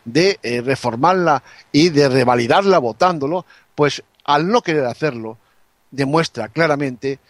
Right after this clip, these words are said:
que aquel famoso espíritu de la Constitución en realidad era un espíritu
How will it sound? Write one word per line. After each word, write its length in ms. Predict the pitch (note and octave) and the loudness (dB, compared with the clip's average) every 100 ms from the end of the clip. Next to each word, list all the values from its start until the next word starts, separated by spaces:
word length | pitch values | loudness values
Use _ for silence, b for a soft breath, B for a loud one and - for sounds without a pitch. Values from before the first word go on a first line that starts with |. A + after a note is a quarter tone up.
| _ _ | _ _
que 220 | - C#3 C#3 | -4 -4 -2
aquel 380 | C3+ B2 F#3 F3+ | -4 -2 0 0
famoso 560 | - A#2 D#3 E3 A#2+ | -2 -4 -2 -4 -6
espíritu 500 | G#2 - D#3+ E3 - | -12 -4 -2 0 -2
de 60 | B2+ | -2
la 100 | D#3 | -2
Constitución 600 | D3 - C3 - C3 C3+ b b | -4 -8 -8 -2 -2 -2 b b
en 140 | B2+ A#2+ | -6 -4
realidad 400 | A2 A2 C3+ - b b | -4 0 0 -2 b b
era 180 | B2+ B2+ | -2 0
un 120 | B2+ | 0
espíritu 640 | B2 - C3+ C3 B2+ C#3+ | -4 -4 -2 -2 0 -2